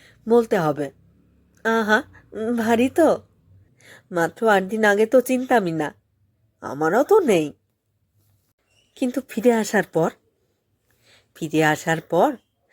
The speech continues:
যখন সকলে আবার ছড়িয়ে পড়ল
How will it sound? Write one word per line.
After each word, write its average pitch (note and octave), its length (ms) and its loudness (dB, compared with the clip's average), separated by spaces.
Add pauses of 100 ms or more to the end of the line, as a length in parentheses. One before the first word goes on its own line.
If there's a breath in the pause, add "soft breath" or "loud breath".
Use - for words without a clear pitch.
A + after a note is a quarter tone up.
(300 soft breath)
যখন F3 260 -8
সকলে E3 580 -2 (180)
আবার F3+ 200 0
ছড়িয়ে F3+ 440 0
পড়ল G#3+ 340 0